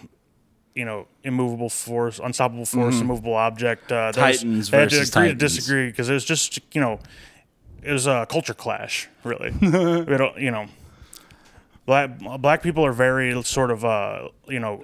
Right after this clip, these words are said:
Speaker 2: They're pretty
Speaker 1: they're pretty libertine, like, European on the whole, like, dick suck front. Like,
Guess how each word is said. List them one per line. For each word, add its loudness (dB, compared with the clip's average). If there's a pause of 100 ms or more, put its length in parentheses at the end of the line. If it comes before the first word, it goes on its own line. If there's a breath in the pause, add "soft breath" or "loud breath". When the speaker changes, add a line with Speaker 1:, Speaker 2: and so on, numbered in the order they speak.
(120)
Speaker 2:
They're -18
pretty -14
Speaker 1:
they're 4
pretty 4
libertine, 2
like, -2
European 0
on -2
the -4
whole, 0
like, -6
dick 0
suck -2 (560 loud breath)
front. -4 (240)
Like, -4